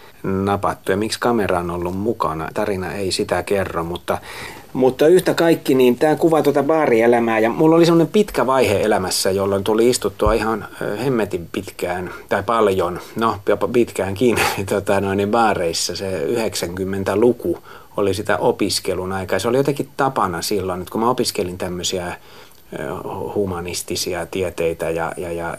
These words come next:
ja, ja tuli pyörittyä siellä porukoissa, missä nyt opiskeltiin sosiologiaa ja filosofiaa ja psykologiaa ja mitä nyt kukakin, niin, niin se jotenkin kuului olennaisena osana sen, senkin ajan opiskelijakulttuuriin, että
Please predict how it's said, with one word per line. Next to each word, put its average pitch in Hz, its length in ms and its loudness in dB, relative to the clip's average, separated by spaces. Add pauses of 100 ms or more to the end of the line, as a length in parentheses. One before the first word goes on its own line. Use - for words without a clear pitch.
ja, 98 160 -6
ja 87 160 -8
tuli 92 240 -6
pyörittyä 92 520 -2
siellä 87 240 -4
porukoissa, 85 600 -4
missä 85 280 -6
nyt 107 120 -6
opiskeltiin 92 580 -4
sosiologiaa 85 680 -6
ja 82 120 -6
filosofiaa 85 720 -8
ja 85 220 -8 (260)
psykologiaa 85 720 -4
ja 87 160 -4 (140)
mitä 95 300 -6
nyt 98 320 -8
kukakin, 92 520 -4 (380)
niin, 90 320 -10
niin 104 160 -8
se 107 120 -2
jotenkin 107 380 -2
kuului 104 440 2
olennaisena 90 680 -4
osana 87 460 -4
sen, 90 220 -8 (220)
senkin 92 640 -2
ajan 85 320 -6
opiskelijakulttuuriin, 78 1300 -8
että - 260 -14